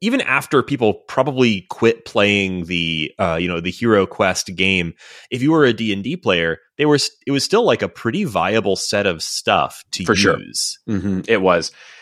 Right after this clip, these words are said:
Speaker 2: And the minis were great. Um, miniatures from that era have a really particular charm because the, the sculpt that they would use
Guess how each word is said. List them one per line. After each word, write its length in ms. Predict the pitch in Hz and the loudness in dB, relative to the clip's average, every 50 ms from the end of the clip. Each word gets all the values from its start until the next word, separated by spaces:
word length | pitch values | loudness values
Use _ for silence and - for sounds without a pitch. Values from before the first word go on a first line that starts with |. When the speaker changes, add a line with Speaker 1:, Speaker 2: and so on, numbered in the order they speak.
| - _ - | -8 _ 0
Speaker 2:
And 200 | 156 156 160 160 - | 0 0 -2 -2 -2
the 100 | 185 185 | 0 2
minis 260 | 196 247 262 254 220 | 2 2 2 2 0
were 120 | 220 226 | 0 -2
great. 520 | 170 113 123 135 147 151 151 151 - _ - | -2 -2 -2 -2 0 0 -2 -4 -6 _ -2
Um, 480 | 135 123 120 120 117 113 117 117 117 _ _ _ _ _ | 0 0 2 2 0 0 -2 -6 -10 _ _ _ _ _
miniatures 580 | 131 143 170 185 196 208 196 - 202 190 180 - | -2 0 2 2 2 0 0 0 0 0 -2 -2
from 180 | - 175 143 | -2 -2 0
that 300 | 123 117 120 127 - - | 0 0 -2 -2 -6 -6
era 480 | 113 110 107 107 113 117 120 120 120 - _ - | -4 -2 0 2 2 2 2 0 -2 -4 _ -16
have 480 | - - 117 107 104 104 104 98 90 - - | -6 0 2 2 4 4 2 0 -2 -2 -2
a 80 | 101 | -2
really 320 | 92 90 101 104 101 113 113 | -2 0 0 0 2 2 0
particular 600 | - - 113 98 - 95 82 - 110 101 104 104 | 0 -2 -4 -4 -4 -4 -2 0 0 2 2 2
charm 500 | - - - - 82 82 90 98 110 113 | 0 -2 -4 -2 0 0 2 0 0 0
because 460 | - 113 - - 107 104 92 85 80 | 0 -2 -2 0 0 0 0 -2 -4
the, 140 | 85 90 104 | -4 -6 -6
the 220 | - - 123 104 98 | -6 -6 -4 0 4
sculpt 640 | - - - - - 92 - - - - - - - _ _ _ _ _ _ _ _ _ _ | 4 4 4 4 4 4 4 2 0 -4 -8 -8 -10 _ _ _ _ _ _ _ _ _ _
that 160 | 110 113 113 | 0 2 2
they 120 | 113 113 110 | 4 4 4
would 160 | 107 104 95 | 2 2 0
use 520 | 92 104 107 110 113 117 120 117 - - | 0 0 0 2 2 2 2 0 0 -2